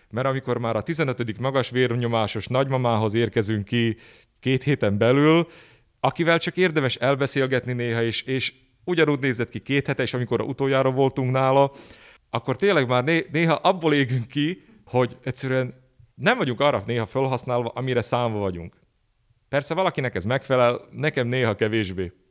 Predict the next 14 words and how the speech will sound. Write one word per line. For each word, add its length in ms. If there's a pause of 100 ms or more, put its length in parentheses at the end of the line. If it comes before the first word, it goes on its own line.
(420)
De 100
ez 100
egy, 260
egy, 200
egy 160
közép-európai 880
probléma, 400
ugyanevel 360
a 60
problémával 720
küzdködnek 440
a 60
cseh, 280
magyar, 480